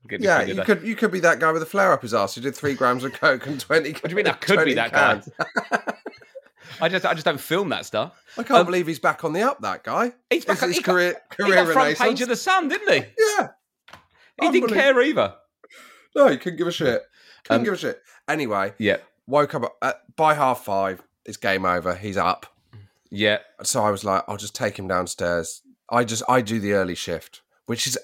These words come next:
Speaker 2: actually quite pleasant 'cause you're just downstairs. And
Speaker 1: So, but, so what time was you up on Friday morning?
Speaker 2: five thirty.
Speaker 1: And then, but, and then you're doing last leg that evening.
Speaker 2: Yeah. So,
Speaker 1: See, that,
Speaker 2: but
Speaker 1: now, now, I know people, like,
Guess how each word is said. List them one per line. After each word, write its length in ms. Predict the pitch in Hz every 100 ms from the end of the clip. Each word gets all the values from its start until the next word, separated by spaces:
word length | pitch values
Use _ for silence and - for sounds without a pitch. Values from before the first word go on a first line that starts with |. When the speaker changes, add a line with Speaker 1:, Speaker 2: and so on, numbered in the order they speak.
| -
Speaker 2:
actually 420 | 175 - 151 117 -
quite 240 | - 135 139
pleasant 360 | 120 110 98
'cause 120 | 82 110
you're 120 | 113
just 240 | 104 107
downstairs. 920 | 123 127 123 - 101 92 87 82 - _ _ _ _ _ _ _ _ _ _ _ -
And 260 | 117 117 110
Speaker 1:
So, 120 | 196
but, 160 | 160 156
so 100 | 180
what 140 | 226
time 140 | 196
was 100 | 196
you 100 | 175 175
up 120 | -
on 100 | 151
Friday 300 | 151 143 131
morning? 460 | 123 104 73 82 98 _ _ _ _
Speaker 2:
five 240 | 113 104
thirty. 380 | - 87 71 80 - _ _ -
Speaker 1:
And 120 | 113 131
then, 100 | 127
but, 140 | 135 - 107
and 140 | 110 143
then 100 | 151
you're 120 | 143
doing 200 | 139 135
last 300 | 139 135 -
leg 160 | 139 139
that 160 | 113
evening. 460 | 127 127 95 57 - _ -
Speaker 2:
Yeah. 360 | 98 87 80 -
So, 200 | - -
Speaker 1:
See, 60 | 101
that, 100 | 151
Speaker 2:
but 100 | 104
Speaker 1:
now, 240 | 143 147 -
now, 120 | 135
I 60 | -
know 220 | 156 185
people, 280 | 180 175 131
like, 180 | 113